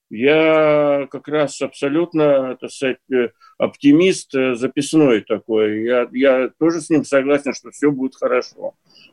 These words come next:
Ну, когда-нибудь, чуть позже. Э,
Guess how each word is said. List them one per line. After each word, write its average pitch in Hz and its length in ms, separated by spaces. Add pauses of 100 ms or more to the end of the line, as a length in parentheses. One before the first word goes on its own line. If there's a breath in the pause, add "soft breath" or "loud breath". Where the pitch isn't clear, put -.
Ну, 151 160
когда-нибудь, 135 720
чуть 143 220
позже. 90 560 (120)
Э, 131 680